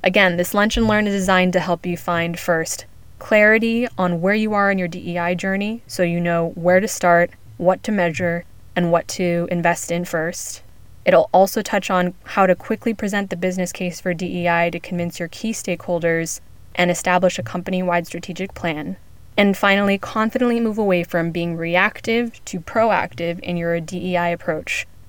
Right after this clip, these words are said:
to tailor your overall strategy in a way that positions your company as an inclusion-focused industry leader.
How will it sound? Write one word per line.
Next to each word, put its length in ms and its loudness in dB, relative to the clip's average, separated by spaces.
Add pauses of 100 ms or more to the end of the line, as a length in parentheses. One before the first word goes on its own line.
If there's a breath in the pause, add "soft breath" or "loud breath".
(140)
to 100 -2
tailor 420 2
your 260 2
overall 420 2
strategy 640 -2
in 160 -2
a 60 0
way 180 2
that 140 -2
positions 480 -6
your 180 0
company 600 -8 (320)
as 160 4
an 60 0
inclusion-focused 1120 -2
industry 440 -6
leader. 420 -10